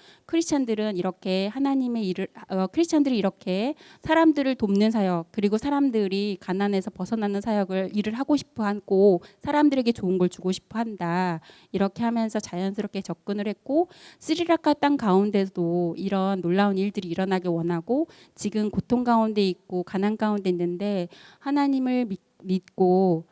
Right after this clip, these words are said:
그 안에서 하나님의 축복을 누리기를 우리는 원한다. 이런 얘기들을 자연스럽게 하면서 우리 그 시간들이 마무리가 자연스럽게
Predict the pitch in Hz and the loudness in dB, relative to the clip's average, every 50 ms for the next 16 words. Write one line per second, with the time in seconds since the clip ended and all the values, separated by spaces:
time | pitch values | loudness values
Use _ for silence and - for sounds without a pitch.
0 | _ _ - - 214 202 202 208 208 202 233 240 269 269 269 254 247 247 - 277 | _ _ -4 -2 0 0 0 0 -2 -2 -2 -2 -2 -2 -2 -2 -2 -2 -4 -8
1 | - - 277 269 240 226 185 175 170 196 202 196 - 190 175 175 180 185 185 180 | -8 -8 -8 -6 -4 -4 -2 -2 -2 -2 -4 -4 -4 -4 -2 -2 0 0 0 -2
2 | 160 160 175 180 185 170 156 165 165 180 185 190 190 175 180 175 175 180 180 170 | -4 -4 -4 -2 -2 -4 -4 -4 -4 -2 -2 -2 -2 -4 -4 -4 -4 -4 -6 -8
3 | 170 - - - _ - 202 208 214 208 180 180 180 190 180 190 190 190 - - | -10 -14 -20 -20 _ -4 -2 0 0 2 0 0 -2 -2 -2 -2 -2 -2 -4 -2
4 | 170 175 185 190 - - 214 214 - 247 247 262 262 254 254 247 233 226 190 180 | -2 -2 -2 -2 -2 -4 -6 -6 -6 -8 -6 -4 -4 -4 -4 -4 -4 -4 -2 -2
5 | 190 202 202 185 156 156 - - - - - - _ - 190 180 - - - - | 0 0 0 -2 -4 -6 -10 -18 -20 -20 -20 -20 _ -8 -8 -8 -8 -4 2 4
6 | 208 208 208 208 202 196 202 208 - - 277 - 277 269 247 226 220 226 226 233 | 6 6 8 6 6 4 2 0 0 -2 -2 0 0 0 0 0 0 0 0 0
7 | 214 180 170 160 160 180 208 220 226 208 208 185 226 226 214 202 - 185 185 196 | 0 -2 -2 -4 -4 -2 0 2 2 2 0 0 0 -2 -2 -2 -2 0 0 0
8 | 202 202 214 196 185 - - 254 254 226 185 | 0 0 -2 -2 -4 -4 -4 -2 -2 -2 -2